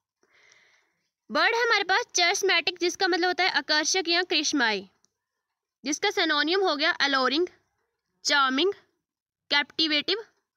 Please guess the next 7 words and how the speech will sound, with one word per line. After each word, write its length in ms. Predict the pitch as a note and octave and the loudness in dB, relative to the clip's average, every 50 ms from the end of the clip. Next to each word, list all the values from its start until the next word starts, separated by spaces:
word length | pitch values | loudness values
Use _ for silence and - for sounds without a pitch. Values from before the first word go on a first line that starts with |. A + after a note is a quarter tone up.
| _ _ - | _ _ -6
अपीलिंग। 460 | - - - D4 C#4+ C#4 B3+ G3+ E3+ - _ _ _ _ _ _ _ _ _ _ _ _ _ _ _ _ _ _ | -6 -2 0 0 0 0 0 -2 -4 -10 _ _ _ _ _ _ _ _ _ _ _ _ _ _ _ _ _ _
सिनोनिम 560 | - - C#4+ D4 D4+ D4+ D#4 D#4+ F#4 G#4+ G#4+ A4 | -4 -2 0 0 2 2 2 2 2 2 2 2
है 80 | G4 | 0
इसका 280 | F#4 - - - F#4+ - | -2 -2 -2 -2 0 0
alluring, 640 | - C#4 C4+ C4 C4 C4 C4 D4 G4 A#4+ A4 F#4+ - _ _ _ _ _ _ | 0 0 0 2 0 2 2 0 0 0 -4 -8 -16 _ _ _ _ _ _
चार्मिंग, 460 | - D4 C4+ C4 B3+ B3 C4+ D#4 G4 C5 - - _ _ _ _ _ _ _ _ _ _ _ - | -2 0 2 2 2 0 0 0 -2 -2 -4 -10 _ _ _ _ _ _ _ _ _ _ _ -2
कैप्टिवेटिव, 680 | C4+ C#4 - - _ - E4+ D#4+ D#4+ D#4 - F#4 B4 | 0 0 -2 -2 _ -2 0 0 0 0 0 0 -2